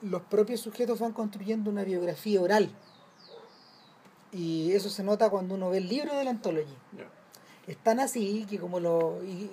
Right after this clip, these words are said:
Speaker 1: que como lo, los Monty Python hacen todo un poco en chunga, ellos tienen su anthology.
Speaker 2: No, es el libro gigantesco ese que tienen.
Speaker 1: Ese libro,
Speaker 2: Sí.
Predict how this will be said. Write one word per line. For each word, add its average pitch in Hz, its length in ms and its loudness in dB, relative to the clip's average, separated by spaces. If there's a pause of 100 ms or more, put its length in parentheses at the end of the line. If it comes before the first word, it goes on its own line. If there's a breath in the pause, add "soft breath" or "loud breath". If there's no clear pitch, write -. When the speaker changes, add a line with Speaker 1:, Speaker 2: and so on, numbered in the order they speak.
Speaker 1:
que 175 140 -14
como 175 240 -6
lo, 156 380 -2
los 160 120 -10
Monty 185 300 -8
Python 202 360 0
hacen 190 200 -6
todo 214 180 2
un 220 60 0
poco 233 240 0
en 214 80 -6
chunga, 190 340 -2
ellos 202 220 0
tienen 285 220 -8
su 262 120 -4
anthology. 160 480 -4 (360)
Speaker 2:
No, 170 80 -10 (120)
es 120 300 -14
el 120 140 -12
libro 127 200 -10
gigantesco - 480 -12
ese - 140 -14
que 80 80 -8
tienen. - 220 -12 (260)
Speaker 1:
Ese 233 200 2
libro, 262 320 -2
Speaker 2:
Sí. 302 100 -8